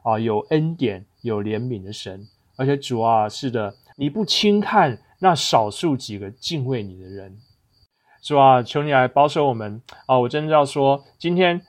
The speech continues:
在这里每一位的弟兄姐妹，我们不要小看自己，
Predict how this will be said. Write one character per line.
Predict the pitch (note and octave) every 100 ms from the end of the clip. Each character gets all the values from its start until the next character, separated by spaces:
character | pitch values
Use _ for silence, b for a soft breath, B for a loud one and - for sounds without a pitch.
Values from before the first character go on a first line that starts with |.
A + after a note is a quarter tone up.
| _
在 | D#3+
这 | C#3 D3
里 | B2
每 | A2+ A2+
一 | B2
位 | G3+ A#3
的 | D#3
弟 | C#3+
兄 | D3+ C#3+ D3
姐 | A#2+
妹， | F#2+ A2 G#2 - _ -
我 | A#2
们 | A#2+ B2 C#3 -
不 |
要 | D#3+ F#3+
小 | C#3 B2 G2+
看 | D3+ C3+
自 | B2 B2
己， | - F#2